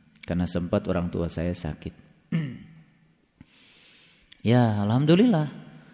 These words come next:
Hari Sabtu harusnya saya ada di Jakarta, diberi kesempatan lagi oleh Allah untuk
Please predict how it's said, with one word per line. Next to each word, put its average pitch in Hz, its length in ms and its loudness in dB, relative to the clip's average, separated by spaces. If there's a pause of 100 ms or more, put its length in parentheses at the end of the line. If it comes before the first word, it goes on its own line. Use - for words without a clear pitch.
(400)
Hari 98 240 -2
Sabtu 110 400 2
harusnya 117 320 2
saya 101 160 4
ada 98 160 0
di 98 80 -4
Jakarta, 98 720 -2 (240)
diberi 104 400 0
kesempatan 90 720 -2
lagi 92 240 0
oleh 82 240 -2
Allah 87 400 0 (480)
untuk 82 480 -2